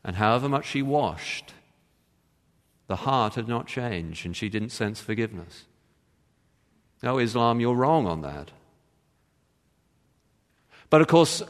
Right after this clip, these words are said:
in Christian tradition, there have been times when we've got that kind of thing wrong too. We had a baptism earlier at the nine thirty service, and Pastor Ben, who did the baptism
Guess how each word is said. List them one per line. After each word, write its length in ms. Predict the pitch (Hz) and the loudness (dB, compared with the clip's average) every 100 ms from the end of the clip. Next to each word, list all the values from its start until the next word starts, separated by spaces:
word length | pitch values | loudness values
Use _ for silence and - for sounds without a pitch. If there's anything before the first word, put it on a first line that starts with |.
| - - _ | -14 -20 _
in 520 | 151 151 143 143 135 - - _ _ _ _ _ _ _ _ _ | 6 8 6 2 -2 -12 -20 _ _ _ _ _ _ _ _ _
Christian 1040 | - - 240 247 - - 160 131 110 104 - - - _ _ | -4 6 6 6 2 6 6 6 2 -2 -10 -20 -20 _ _
tradition, 720 | - 147 117 110 - 87 123 135 - - _ - | 0 2 4 4 4 0 -4 -10 -18 -20 _ -2
there 120 | 120 | 0
have 120 | 113 | 2
been 140 | 110 | 0
times 340 | 101 110 104 95 | 2 2 0 -2
when 120 | 95 | -2
we've 180 | 110 170 | -2 0
got 160 | 95 85 | -2 -2
that 160 | 87 | -4
kind 160 | 101 90 | -4 -6
of 60 | |
thing 180 | 87 98 | -4 -2
wrong 260 | 101 107 107 | 0 -2 -2
too. 340 | 165 240 180 80 - _ _ _ _ _ | -2 -2 -2 -10 -20 _ _ _ _ _
We 160 | 113 117 | 0 4
had 160 | 110 | 4
a 60 | 98 | 4
baptism 680 | 87 135 156 110 80 85 85 - | 4 2 0 -4 -2 -6 -10 -12
earlier 540 | - 98 131 113 85 87 | -4 0 2 2 0 -4
at 140 | 92 | -6
the 80 | 87 | -4
nine 240 | 92 117 143 | -2 -2 -2
thirty 280 | 98 76 | -4 -4
service, 520 | 76 - 67 107 - - - - - _ | -6 -10 -8 -10 -12 -18 -20 -20 -20 _
and 320 | - 92 90 - | -4 -2 -2 2
Pastor 380 | 110 104 - | 2 2 0
Ben, 260 | 90 110 107 | 4 4 4
who 160 | 92 92 | 0 0
did 180 | 120 | 0
the 80 | 120 | 0
baptism 640 | 87 82 - 82 - 101 | -2 -4 -6 -12 -12 -14